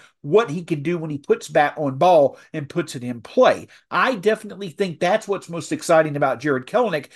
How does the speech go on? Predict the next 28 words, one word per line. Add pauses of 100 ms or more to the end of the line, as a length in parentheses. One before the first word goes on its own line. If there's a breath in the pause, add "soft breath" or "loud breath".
(140)
and
I
think
that
Kevin
Seitzer
can
work
his
magic
once
again, (220 loud breath)
'cause
if
you
could
get
Kelenic
anywhere
close
to
that
twenty-three
to
twenty-five (240 loud breath)
strikeout
percent
range,